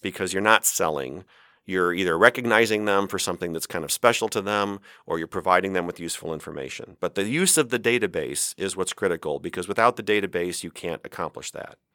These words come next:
Okay, so we've covered five, right? Loves a challenge, attends closings, good communicator, competitive, at least in a healthy way,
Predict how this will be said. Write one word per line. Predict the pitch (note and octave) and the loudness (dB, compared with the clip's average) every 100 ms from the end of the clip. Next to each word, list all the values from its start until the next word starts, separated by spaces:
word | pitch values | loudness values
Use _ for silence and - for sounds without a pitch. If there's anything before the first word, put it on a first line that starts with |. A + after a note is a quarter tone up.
| _ - - - - _ _ _ - | _ -20 -20 -20 -20 _ _ _ 2
Okay, | C3+ - - | 2 4 0
so | - | 0
we've | C3 B2 | 0 4
covered | D3+ D3 | 4 4
five, | - A#2 D#2+ B1 A#1+ | 4 4 4 0 -2
right? | F#2 A#2 A#2+ _ | 2 4 2 _
Loves | F#2 G#2+ G#2 | 2 2 2
a | |
challenge, | G2 C3+ C3 B2+ B2+ B2+ - | -2 4 6 6 2 0 -4
attends | - A#2 G2+ G2 | -4 0 0 -2
closings, | - B2 A#2+ A2 A2+ A2+ G#2+ - - | 0 4 4 4 0 0 -2 -6 -6
good | - B2 - | -4 -4 -4
communicator, | A2+ A2+ G#2 - G2+ G2 F#2+ F#2+ - _ _ - | -2 0 0 0 0 2 0 -2 -6 _ _ -12
competitive, | G2 - B2+ A2+ G#2 G2+ G2 G2 - _ _ _ _ - | -10 -2 0 2 2 0 -2 -8 -20 _ _ _ _ -8
at | G2 | -4
least | G#2+ G2+ | -4 -2
in | |
a | F#2+ | 0
healthy | G2+ F#2+ F#2 | 0 0 -2
way, | E2+ E2+ E2 | -2 0 -2